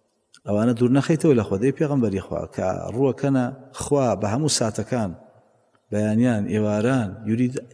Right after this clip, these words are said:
زۆر دڵسۆزن بۆ خوا سبحانه وتعالى. «ما عليك من حسابهم من شيء.»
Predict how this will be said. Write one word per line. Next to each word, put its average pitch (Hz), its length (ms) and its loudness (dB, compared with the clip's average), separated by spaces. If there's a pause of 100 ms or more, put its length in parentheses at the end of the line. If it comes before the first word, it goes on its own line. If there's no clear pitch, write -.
(160)
زۆر 160 160 4 (180)
دڵسۆزن 139 540 4
بۆ 107 140 4
خوا 104 140 0
سبحانه 101 380 -2
وتعالى. 87 460 -4 (1300)
«ما 117 120 2
عليك 160 320 4
من 151 180 4
حسابهم 123 440 4
من 110 120 6
شيء.» 87 380 -2